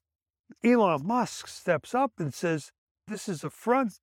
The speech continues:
to free speech, and freedom of speech is so important," I understand something.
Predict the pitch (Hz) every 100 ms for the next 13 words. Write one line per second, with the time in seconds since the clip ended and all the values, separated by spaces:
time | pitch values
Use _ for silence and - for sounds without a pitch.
0 | _ _ - 170 - 202 170 - 247 247
1 | - 151 - 208 185 156 - 202 - 160
2 | - 180 143 262 208 180 196 214 220 196
3 | - 269 285 240 180 147 139 131